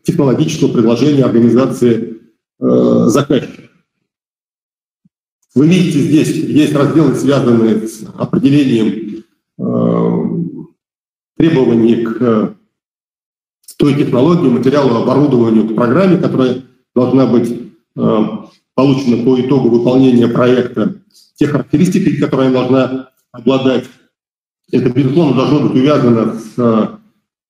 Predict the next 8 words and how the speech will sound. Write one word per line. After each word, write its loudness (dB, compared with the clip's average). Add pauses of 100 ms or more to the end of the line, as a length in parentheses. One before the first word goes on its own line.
(340)
решением, 0 (420)
м, -8 (960)
той 2
научной 0
либо 0
научно-технической 0
задачи, -2
которая -2